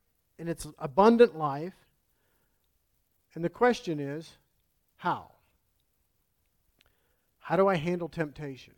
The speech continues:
How do I say no when I want to say yes? Well, James, being that, uh, practical apostle,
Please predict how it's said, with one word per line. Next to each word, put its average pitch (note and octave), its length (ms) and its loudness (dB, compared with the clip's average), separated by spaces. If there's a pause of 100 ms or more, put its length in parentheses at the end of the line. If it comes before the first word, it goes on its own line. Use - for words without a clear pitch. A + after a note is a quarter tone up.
(2000)
How G3+ 240 2
do A#3+ 180 2
I F#3+ 400 2 (160)
say F#3+ 380 0
no D#3+ 540 2 (1400)
when E3 180 -2
I E3 100 4
want F#3+ 380 2
to E3+ 100 -10
say D#3+ 440 0 (200)
yes? - 500 -2 (1300)
Well, F#3+ 320 2 (760)
James, G3 440 6
being F#3+ 260 6
that, E3+ 400 2
uh, D3 140 0
practical D#3+ 800 -4 (340)
apostle, C#3+ 640 -4